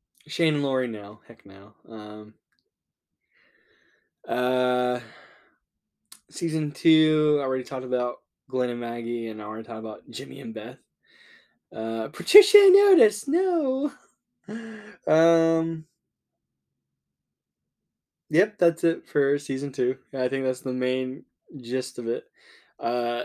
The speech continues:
season three. Huh. Season three didn't really have any new ships, did it? That's interesting. Very interesting.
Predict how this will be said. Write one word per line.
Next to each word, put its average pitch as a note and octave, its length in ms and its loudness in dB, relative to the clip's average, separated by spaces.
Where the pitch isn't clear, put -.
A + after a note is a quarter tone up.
season B2+ 380 -4
three. C#3 880 0
Huh. D4 280 2
Season G4+ 320 -2
three G4 140 8
didn't F4+ 160 6
really F4 200 4
have G#4 140 2
any D4 100 4
new C#3+ 220 0
ships, A#2+ 420 -4
did F#3+ 200 -2
it? C#3 220 -6
That's C4 160 -4
interesting. D3+ 800 -10
Very C#3+ 580 -4
interesting. - 540 -14